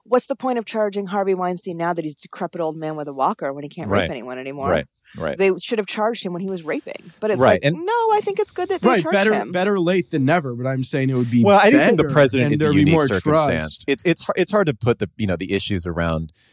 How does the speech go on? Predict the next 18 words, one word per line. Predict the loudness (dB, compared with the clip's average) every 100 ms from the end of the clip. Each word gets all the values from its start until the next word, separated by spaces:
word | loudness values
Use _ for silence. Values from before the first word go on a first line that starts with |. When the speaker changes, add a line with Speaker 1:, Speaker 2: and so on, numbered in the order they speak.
| -12
Speaker 2:
charging | 0 0 0
the | -4
president | 0 0 0 -12
with |
the | -12
crime, | -8 -6 -6
which | -6 -6
has | -6
never | -6 -6
actually | -6 -6 -8 -10
been | -10 -8
done | -4 -2 -4 -6 -12 _ _ -10
and | -4
may | -2
not | 0 -2
even | -4 -8
be | -12
legal, | -10 -6 -2 -2